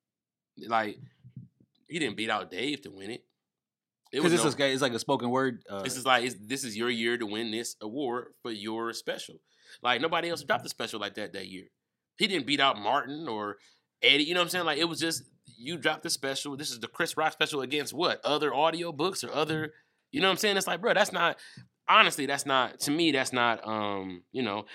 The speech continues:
Speaker 1: and I'll be honest, I think Dave
Speaker 2: So you
Speaker 1: Chappelle
Speaker 2: don't, you wouldn't care if you won a Grammy for any of your specials?
Speaker 1: Of
Speaker 2: Or your
Speaker 1: course
Speaker 2: albums?
Speaker 1: I would, but I want you to understand it's like, it's always who you beat.
Speaker 2: Okay.
Speaker 1: It's always gotta be who you beat, right? Because Rookie of the Year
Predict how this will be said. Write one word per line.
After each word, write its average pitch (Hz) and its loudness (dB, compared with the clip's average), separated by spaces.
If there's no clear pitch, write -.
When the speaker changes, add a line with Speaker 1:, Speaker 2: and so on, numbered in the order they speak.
Speaker 1:
and 113 0
I'll 151 6
be 170 0
honest, 208 0
I 156 -4
think 147 -2
Dave 131 -2
Speaker 2:
So 151 4
you 165 4
Speaker 1:
Chappelle 185 10
Speaker 2:
don't, 156 2
you 170 4
wouldn't 156 2
care 170 4
if 160 -2
you 165 -4
won 165 -2
a 160 -4
Grammy 170 -2
for 160 -10
any 160 -6
of 160 -4
your 165 -4
specials? 165 -4
Speaker 1:
Of 120 -4
Speaker 2:
Or 120 0
your 123 0
Speaker 1:
course 135 6
Speaker 2:
albums? 110 2
Speaker 1:
I 113 -2
would, 139 2
but 113 -2
I 117 4
want 117 -4
you 117 -8
to 110 -10
understand 113 -6
it's 107 -8
like, 101 -6
it's 107 -10
always 160 -6
who 147 -8
you 117 -8
beat. 107 -12
Speaker 2:
Okay. 85 -14
Speaker 1:
It's - -14
always 202 0
gotta 117 -2
be 104 -8
who 104 -12
you 92 -10
beat, - -18
right? 196 -6
Because 131 0
Rookie 127 -2
of 139 4
the 131 -4
Year 131 -2